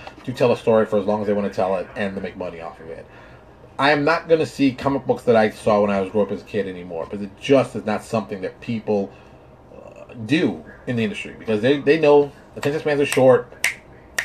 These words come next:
gotta move to the next thing. That being said, you can't also contradict what you've said the book before.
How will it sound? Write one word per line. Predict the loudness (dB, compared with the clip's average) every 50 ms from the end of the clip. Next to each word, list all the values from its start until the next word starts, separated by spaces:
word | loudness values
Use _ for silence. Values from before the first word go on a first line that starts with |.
| -10 -6 0
gotta | 2 4 4
move | 4 2 0
to | 0
the | 0 0
next | -2 -2 -4 -8
thing. | -14 -14 -14 -16 -20 -20 -20 -20 -20 -20 -20 -20 -20 -8 -2
That | 0 2 2 4
being | 4 4 4 4 2
said, | 0 2 4 4 4 2 0 -4 -6
you | -8 -4
can't | 0 2 2 4 4
also | 2 0 0 0 -2 -2
contradict | 0 2 0 2 2 2 0 2 4 2 2 2 0
what | -4 -4 -4
you've | -4 -6
said | -4 2 4 4 4 4 2 -2 -14 -20 -20 -20 -6 2
the | 4 4 4
book | 6 4 2 2 2 -2
before. | -6 -6 -4 -2 0 0 0 -2 -4 -12